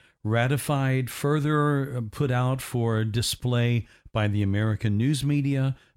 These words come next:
by our movies, by T V shows. You watch even a commercial, and you're gonna see what used to be aberrant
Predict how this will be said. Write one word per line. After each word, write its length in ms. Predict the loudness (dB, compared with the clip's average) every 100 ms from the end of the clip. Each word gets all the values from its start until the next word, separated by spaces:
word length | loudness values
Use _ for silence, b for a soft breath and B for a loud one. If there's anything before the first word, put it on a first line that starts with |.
| -4
by 240 | 0 2
our 180 | 2 2
movies, 800 | 2 2 2 2 0 0 -2 -4
by 240 | -2 -2 -2
T 200 | -2 0
V 200 | 2 0
shows. 760 | -2 0 0 2 0 0 -4 B B B B
You 140 | -2
watch 380 | 0 2 0 0
even 240 | 0 2 0
a 60 |
commercial, 840 | 0 -2 0 0 0 -2 0 -2 -4 b b b
and 220 | 0 2
you're 120 | 2
gonna 220 | 2 0
see 440 | 0 0 0 0 0
what 280 | 0 -2 0
used 280 | 0 0
to 80 | -2
be 260 | -2 0 -2
aberrant 600 | 0 0 2 2 0 -2